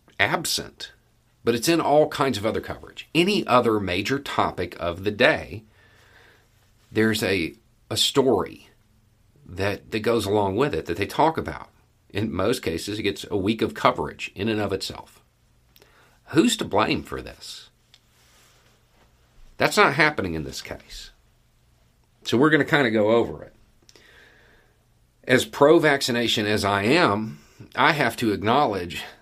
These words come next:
the medical and scientific community, they had bad messaging,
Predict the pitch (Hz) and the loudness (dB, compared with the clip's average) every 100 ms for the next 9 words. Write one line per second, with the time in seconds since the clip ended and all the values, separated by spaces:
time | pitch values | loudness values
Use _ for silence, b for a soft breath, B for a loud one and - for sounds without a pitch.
0 | - 90 107 101 107 131 117 104 87 107 | -20 -6 -2 0 2 2 0 -2 -2 -2
1 | 104 - 101 101 95 95 107 110 107 107 | 0 0 -2 -2 -4 -2 -2 -2 -4 -8
2 | - - 110 - 143 87 85 85 113 110 | -16 -2 0 4 2 2 -2 2 4 4
3 | 104 95 95 95 - 85 71 - | 2 0 -4 -4 -6 -8 -10 -18